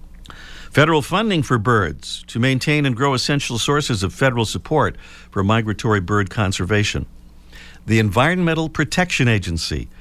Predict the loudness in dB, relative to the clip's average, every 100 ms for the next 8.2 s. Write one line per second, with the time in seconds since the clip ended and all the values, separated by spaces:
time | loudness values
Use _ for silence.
0 | -20 -20 -20 -12 -2 0 2 2 2 2
1 | 0 -2 -2 -4 0 2 2 2 -2 -2
2 | -2 0 2 2 2 0 0 2 2 0
3 | 2 0 -2 -12 -10 -10 -8 -4 -4 -4
4 | -4 -2 -2 -2 0 0 2 2 2 0
5 | -6 -14 -18 -20 -20 -14 -8 -2 0 0
6 | -2 -4 -2 -2 0 -2 -2 -2 0 0
7 | 0 2 0 0 -4 -4 -2 -2 -2 -2
8 | -2